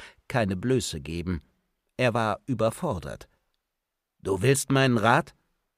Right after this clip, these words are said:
Weiteres Tränensekret sammelte sich in den Augenwinkeln des Arkoniden.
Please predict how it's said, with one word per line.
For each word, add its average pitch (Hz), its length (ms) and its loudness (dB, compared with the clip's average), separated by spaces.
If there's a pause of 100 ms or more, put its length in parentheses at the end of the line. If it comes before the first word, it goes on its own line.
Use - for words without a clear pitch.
(460)
Weiteres 95 600 -2
Tränensekret 104 1000 -2 (320)
sammelte 123 500 0
sich 104 240 -4
in 104 140 -4
den 101 180 -2
Augenwinkeln 98 800 -4
des 92 220 -6
Arkoniden. 85 760 -6